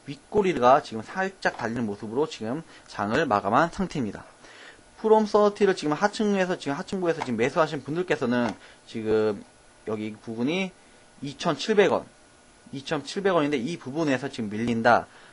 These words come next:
싶으면은 지금 이제 삼십 프로, 삼십 프로 수익 실현 하시고 남은 물량으로 가져가시기 바라겠습니다. 또한 이제 오일선, 오일선 이탈 시 비중 한번 또 한번 줄여주시고 최종 손절 라인은 여기가 지금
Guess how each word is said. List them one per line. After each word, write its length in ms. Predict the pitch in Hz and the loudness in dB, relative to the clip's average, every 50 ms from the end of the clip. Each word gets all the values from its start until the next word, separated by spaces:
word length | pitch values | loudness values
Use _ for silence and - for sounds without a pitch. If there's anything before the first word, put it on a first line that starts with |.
| - - | -20 -20
싶으면은 500 | - - - 180 170 165 160 156 135 123 | -16 -10 -6 -4 -2 0 0 0 -2 -2
지금 180 | - 120 107 | -4 -4 -4
이제 120 | 104 101 98 | -2 -2 -4
삼십 360 | - - 190 202 202 - - | -4 -4 -4 -4 -6 -6 -8
프로, 340 | - 131 113 107 110 123 151 | -4 0 2 4 4 4 2
삼십 280 | 151 - 175 175 - - | 0 -6 -12 -14 -12 -8
프로 140 | - 135 123 | -6 -6 -6
수익 200 | - - 180 165 | -6 -8 -10 -10
실현 220 | - - 143 135 | -6 -4 -4 -4
하시고 540 | 127 - 220 202 - - - 127 107 - - - - - - - - - - - | 0 0 0 -2 -2 -2 0 0 0 0 -2 -8 -20 -20 -20 -20 -20 -20 -14 -4
남은 360 | - 107 127 175 196 208 196 | -2 0 2 2 2 2 2
물량으로 340 | 175 165 160 160 156 156 147 | 2 2 2 2 2 2 0
가져가시기 580 | - 117 110 113 120 117 120 113 - 123 139 | -2 -4 -2 0 0 0 0 -2 -4 -6 -4
바라겠습니다. 580 | 131 110 98 95 92 - - 101 90 - - - - - - - - - - - _ _ - | -2 -2 -2 -2 -4 -6 -10 -12 -14 -14 -14 -16 -18 -20 -20 -20 -20 -20 -20 -20 _ _ -4
또한 360 | - 185 190 170 165 170 147 120 | 2 4 6 6 6 6 4 2
이제 220 | 107 117 110 107 | 2 4 4 4
오일선, 640 | 90 69 104 147 180 185 185 - - 131 117 104 | 2 2 2 4 4 4 2 2 2 2 2 2
오일선 560 | 80 95 135 160 175 185 185 180 - 180 175 151 | 0 0 2 4 6 6 4 4 2 0 2 2
이탈 320 | 127 - - 190 180 - | 2 2 4 6 6 6
시 300 | - - 139 127 165 180 | 8 6 6 6 6 4
비중 260 | - - - 123 127 123 | 0 -6 -10 -6 -4 -4
한번 200 | 131 131 127 - | -4 -4 -2 2
또 100 | - 175 | 4 4
한번 220 | 139 139 120 - | 4 4 4 0
줄여주시고 640 | - 131 147 156 123 135 120 - 135 110 113 117 127 - | 2 2 2 2 4 2 -2 -4 -2 0 0 0 0 -2
최종 360 | - - 202 190 185 190 175 - | -4 -4 -2 -2 -2 -4 -4 -4
손절 280 | - 190 180 190 180 143 | -6 -4 0 2 6 6
라인은 400 | 127 117 123 156 190 170 - - - - - - - - _ - - - - - - - - - - - - - - - - - - - - - - - - - - - | 6 6 6 4 2 2 0 -2 -6 -16 -20 -20 -20 -20 _ -20 -20 -20 -20 -20 -20 -20 -20 -20 -20 -20 -20 -20 -20 -20 -18 -16 -16 -16 -14 -18 -20 -20 -20 -20 -10 -6
여기가 420 | 110 113 113 113 113 120 113 113 | -6 -4 -4 0 4 4 4 4
지금 520 | 113 - 123 120 139 143 147 151 147 - | 4 0 -2 0 2 2 2 2 -2 -4